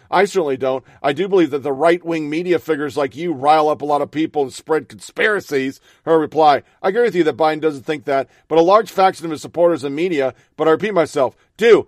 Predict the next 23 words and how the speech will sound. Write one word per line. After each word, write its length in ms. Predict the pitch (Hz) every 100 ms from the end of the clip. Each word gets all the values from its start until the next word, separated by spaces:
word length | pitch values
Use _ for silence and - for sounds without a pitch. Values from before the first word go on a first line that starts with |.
| _
and 100 | 156
have 120 | 180
been 120 | 170 170
peddling 380 | 185 226 214
that 140 | 170 120
vitriol 380 | 160 143 156 139
for 100 | 147
four 260 | 175 165
years. 380 | 170 160 110 - _ _
I 120 | 156
know 180 | 160 185
you're 160 | 226 175
happy 360 | 160 196 165
he 120 | 139 135
won, 380 | 143 175 135 - _ -
but 100 | 131
to 60 |
pretend 380 | 151 - 185 185
that 60 | 160
this 160 | 147
now 180 | 156 165
unity 460 | 147 151 196 170 147
era 320 | 139 135